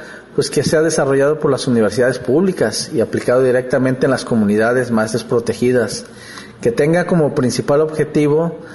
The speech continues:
enseñar a la población en general de las causas, los efectos, la prevención y la protección que se requiere para enfrentar de manera más realista, pues, estos fenómenos naturales que año con año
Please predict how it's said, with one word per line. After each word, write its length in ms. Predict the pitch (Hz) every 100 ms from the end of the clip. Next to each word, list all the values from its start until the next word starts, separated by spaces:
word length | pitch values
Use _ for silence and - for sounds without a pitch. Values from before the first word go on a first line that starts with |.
| - - -
enseñar 440 | 131 - 131 147
a 60 | 175
la 140 | 175
población 480 | 175 131 117 - 156
en 80 | 165
general 520 | 175 175 156 147 156
de 80 | 151
las 180 | 107 -
causas, 760 | - 113 135 - 139 139 - 117
los 180 | 104
efectos, 800 | - - 107 120 - 139 127 - - - - -
la 140 | 117
prevención 840 | 156 170 180 - 135 135 147 151 151 -
y 80 | 127
la 140 | 117
protección 540 | - 113 113 - 139 131
que 80 | 143
se 160 | 139
requiere 460 | 113 110 123 120 123
para 300 | 127 104 101
enfrentar 520 | 98 98 95 110 120
de 80 | 120
manera 320 | 98 98 110
más 220 | 117 120
realista, 540 | 147 143 135 - 143 151 - - - -
pues, 180 | 135 113
estos 300 | 139 139 147
fenómenos 480 | 139 127 127 131 131
naturales 600 | 120 - 113 120 131 123
que 180 | - 117
año 260 | 117 123 120
con 180 | 113
año 380 | 113 123 135 131